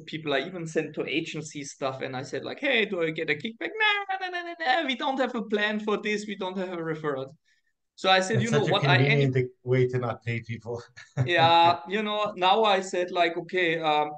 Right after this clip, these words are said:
Speaker 1: I get still, like, all these C Ds." I think, um, like, two months ago, I got, like, in, uh, one week, something like fifteen or twenty C Ds.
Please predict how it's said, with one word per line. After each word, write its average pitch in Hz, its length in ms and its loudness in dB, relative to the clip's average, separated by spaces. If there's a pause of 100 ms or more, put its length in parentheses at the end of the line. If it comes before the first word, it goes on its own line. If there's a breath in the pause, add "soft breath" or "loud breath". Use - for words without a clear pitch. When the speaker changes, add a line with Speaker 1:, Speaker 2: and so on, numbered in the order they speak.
(120)
Speaker 1:
I 151 80 0
get 180 300 0
still, 233 280 -4
like, 156 340 2
all 170 200 0
these 160 220 -6
C 143 120 -6
Ds." - 360 -10
I 143 120 0
think, 185 380 -8
um, 143 540 2
like, 139 180 0 (100)
two 202 80 -10
months 190 300 -4
ago, 151 300 -2
I 143 80 2
got, 143 240 -6
like, 143 260 -4
in, 139 300 -6
uh, 127 320 -2 (100)
one 147 200 -6
week, - 180 -12
something 156 340 -8
like 135 200 -4
fifteen 170 360 -12
or 139 80 -6
twenty 156 340 -8
C 160 200 -8
Ds. 170 320 -8